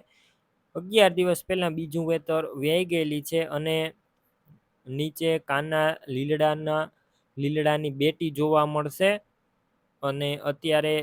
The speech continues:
આ ગાય છ લિટર દૂધ આપે છે આખા દિવસનું, બાર લિટર, અને ત્રણ આસળવાળી આ ગાય છે. વધારે માહિતી માટે તમે ઓનરનો, માલિકનો, તેમના કોન્ટેક્ટ કરી શકો છો અને વધારે માહિતી મેળવી શકો છો.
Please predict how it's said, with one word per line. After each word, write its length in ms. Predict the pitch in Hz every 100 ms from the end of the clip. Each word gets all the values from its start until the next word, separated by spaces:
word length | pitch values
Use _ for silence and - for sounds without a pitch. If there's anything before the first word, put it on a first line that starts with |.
| -
આ 140 | 143 147
ગાય 300 | 143 143 147
છ 320 | - 135 156
લિટર 380 | 156 151 151 147
દૂધ 340 | 131 143 170 156
આપે 280 | 151 147
છે 120 | 135 139
આખા 280 | 131 -
દિવસનું, 480 | 147 143 143 - 135 131
બાર 240 | 160 170
લિટર, 380 | 151 143 147 156 160 _ _ _ _ -
અને 160 | 180
ત્રણ 340 | 180 175 185 190
આસળવાળી 920 | 160 165 160 170 165 160 151 151 156
આ 160 | 147 135
ગાય 320 | 135 151 165
છે. 260 | 151 156 175 202 _ _ _ _ _ _ _ _ _ _ _ _ _ - _ _ _
વધારે 360 | 135 135 151 151
માહિતી 500 | 143 139 147 165 170
માટે 340 | 160 156 165 160 160 156 -
તમે 200 | 143 151
ઓનરનો, 840 | 143 147 151 151 151 156 156 156 _ 131
માલિકનો, 480 | 127 139 143 147 143 - -
તેમના 280 | 135 143
કોન્ટેક્ટ 480 | 139 131 139 - 147 -
કરી 220 | 147 185
શકો 340 | - 165 160
છો 140 | 147 147
અને 120 | 147
વધારે 340 | 135 131 147
માહિતી 360 | 139 131 143 143
મેળવી 340 | 131 135 165
શકો 300 | 180 165 160
છો. 160 | 147